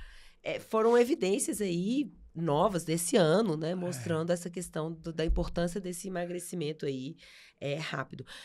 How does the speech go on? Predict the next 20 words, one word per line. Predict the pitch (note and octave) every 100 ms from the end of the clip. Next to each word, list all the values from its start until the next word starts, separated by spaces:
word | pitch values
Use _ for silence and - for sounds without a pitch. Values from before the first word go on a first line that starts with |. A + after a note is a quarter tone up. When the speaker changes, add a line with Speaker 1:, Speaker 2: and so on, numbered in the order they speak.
| -
Speaker 1:
É, | - A3+ A3
Hugo, | - D#4+ A#3+ B3+
e | A#3+ A#3+ E4 F#4 - - - - _ _ _ -
qual | C4+ B3+ C4+
a | D4+
sua | C#4+ -
opinião | C4 C#4 B3 A3+
a |
respeito | B3 - A#3
da | A3
cirurgia | G#3 A#3 G#3+
bariátrica? | B3+ D4 G#3 F3+ F#3+
Ela | F#3+
cabe | G3+ A3 B3 D#4
no | G3
tratamento | F3 F3 E3+
da | D#3+
obesidade? | E3 D#3+ F#3 - D4 A3+
Speaker 2:
Com | A3 C#3+
certeza. | - - - - B2 - -